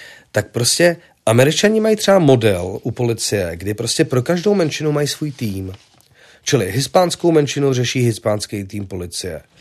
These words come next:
Asijskou menšinu řeší asijský tým policie.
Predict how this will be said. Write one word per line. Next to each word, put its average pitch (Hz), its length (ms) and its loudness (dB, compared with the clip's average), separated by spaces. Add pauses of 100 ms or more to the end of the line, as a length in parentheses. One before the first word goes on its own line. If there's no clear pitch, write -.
(400)
Asijskou 127 520 2
menšinu 113 420 -2
řeší 107 340 -6
asijský 95 580 -8
tým 92 220 -14
policie. 90 580 -12